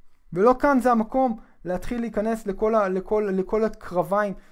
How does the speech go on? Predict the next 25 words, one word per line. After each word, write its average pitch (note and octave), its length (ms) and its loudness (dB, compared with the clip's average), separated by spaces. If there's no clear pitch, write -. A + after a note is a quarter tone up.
של, E3+ 260 -6
של E3 240 -6
השיבושים E3 720 -8
שלהם. D3+ 400 -6
ודרך A#3+ 280 0
אגב, C4+ 280 2
גם B3 220 2
הסיסמה C4+ 440 0
הזאת C4 240 0
שלהם, F3+ 260 -2
"היחי F3 540 0
אדוננו", A3 500 0
זה G#3+ 160 6
רק D#4+ 80 6
מה F#4+ 180 4
שאנשים F#4 400 2
לא F#4 60 2
יודעים F#4+ 220 0
תנ"ך. F4+ 560 0
איפה, F4 260 2
מה D4+ 160 8
המקור G#4 340 2
של F#3+ 140 0
זה? D#3+ 140 -4
מאיפה C4+ 280 2